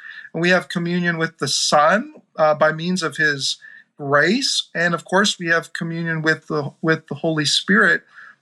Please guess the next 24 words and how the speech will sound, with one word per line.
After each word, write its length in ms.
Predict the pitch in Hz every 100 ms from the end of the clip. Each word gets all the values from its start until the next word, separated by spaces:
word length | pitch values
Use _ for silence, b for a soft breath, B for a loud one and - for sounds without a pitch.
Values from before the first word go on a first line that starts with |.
| _
by 140 | 165
virtue 640 | 160 147 165 - 180 170 165
of 480 | 151 151 160 156 151
the 80 | 151
Spirit's 440 | - 160 151 185
comfort 680 | - - 190 226 151 139 -
and 180 | 151 147
consolation 800 | - 160 160 147 147 185 - 160
for 260 | - - -
us." 240 | 190 - B B B B B
Well, 340 | 226 233 196 -
when 320 | - 185 240 311
we 140 | 320
think 260 | - 214 208
of 120 | 190
the 100 | 175
Trinity 640 | - 185 165 175 160 -
through 260 | - - 156
that 320 | 147 165 -
lens, 520 | 143 123 - 135 - b b b _
all 200 | - 320
of 60 | 269
a 60 |
sudden, 640 | 185 - 214 185 139 131